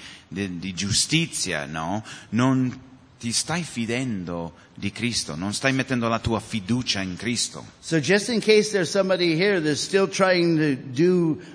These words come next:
Speaker 2: make, um, themselves righteous by self-effort, listen to this verse.
Speaker 1: Quindi nel caso in cui c'è qualcuno presente oggi che sta ancora provando di rendersi,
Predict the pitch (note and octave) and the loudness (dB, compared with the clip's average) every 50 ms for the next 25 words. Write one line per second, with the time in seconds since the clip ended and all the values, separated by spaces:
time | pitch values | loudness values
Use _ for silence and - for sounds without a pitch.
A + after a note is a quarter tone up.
0 | - - C3 D#3 D#3+ E3+ C#3+ - - D#3+ D#3 D3 C#3+ D3 D3 D3 C#3+ C3+ - - | -4 2 4 6 6 6 4 2 2 4 4 6 4 4 4 2 2 2 2 4
1 | D#3+ D3 B2 G2 A2 B2+ C#3 D#3 E3 - - D3 - - C#3+ B2+ A#2 - - E3+ | 4 4 4 2 4 6 6 6 6 4 0 -2 0 2 2 2 2 2 4 6
2 | E3 D#3+ C3+ - - - - C#3 C3 - - B2+ C#3 C3 C3 D#3 D#3+ D3+ - E3+ | 6 6 6 2 -2 -2 0 0 2 2 2 2 0 2 2 2 2 4 4 6
3 | D#3+ D#3+ D3+ D3+ D3 A#2 A2+ A2+ B2 A#2 F#2+ E2+ - - - B2 B2 A#2+ A#2 A#2 | 6 6 6 6 4 2 2 0 2 2 0 0 -2 -2 0 0 2 2 2 2
4 | A#2 A#2 A2+ - - C#3+ D#3 E3 C#3+ C#3+ B2+ A#2+ A2+ - C3 B2 A#2 - B2 A2 | 0 0 -2 -2 0 0 0 2 2 0 0 0 -2 -2 -2 -2 0 -2 -2 -2
5 | - - A2 G#2+ - - B2+ B2 A#2+ G#2+ - - G#2+ G2 F#2+ A#2+ A#2+ A#2+ G#2+ G#2 | -2 -2 -2 -2 -2 -4 -2 -2 -2 -2 -2 -2 -2 0 0 0 0 0 0 -2
6 | F#2+ G2+ A2+ A#2+ A#2+ - F2 G2 F2+ - - F#2+ - - - A#2 A2 A2 G#2+ G2+ | 0 2 2 2 0 0 -2 -4 -4 -4 -4 -4 -2 -2 0 2 2 2 2 0
7 | F#2+ - B2 B2+ B2 A2 G2+ - - - - - - - A2+ A2 A2 B2 C3 C#3 | -2 -2 -2 0 0 0 -2 -4 -8 -16 -18 -2 2 2 4 4 4 2 2 2
8 | C3+ A#2+ A2 G#2 G#2 G2+ G2 F#2 G#2 A#2 C3 C#3 C3+ A#2+ A2+ G2 F#2 - - G#2 | 2 0 0 -2 -2 -2 -2 0 0 0 0 0 0 0 0 0 -2 -2 -2 -2
9 | F#2+ F#2 | -2 -4